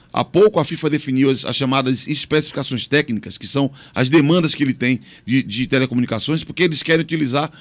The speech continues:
o que há de mais moderno e o que é muito bom para o Brasil, até para transmitir a imagem de país moderno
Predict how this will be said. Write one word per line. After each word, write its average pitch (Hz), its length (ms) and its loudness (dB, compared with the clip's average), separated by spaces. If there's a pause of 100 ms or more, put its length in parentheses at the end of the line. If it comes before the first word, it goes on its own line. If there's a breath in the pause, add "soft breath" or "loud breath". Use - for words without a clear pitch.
(120)
o 156 120 0
que 180 100 0
há 180 80 6
de 165 80 -2
mais 196 240 0
moderno 160 500 2
e 175 40 -2
o 180 60 -2
que 196 100 0
é - 20 4
muito 226 220 4
bom 202 160 2
para 226 160 2
o - 20 2
Brasil, 156 420 2 (240 loud breath)
até 156 240 -2
para 180 200 0
transmitir 165 640 0
a 147 80 2
imagem 143 400 2
de 139 60 -4
país 131 340 0
moderno 135 560 0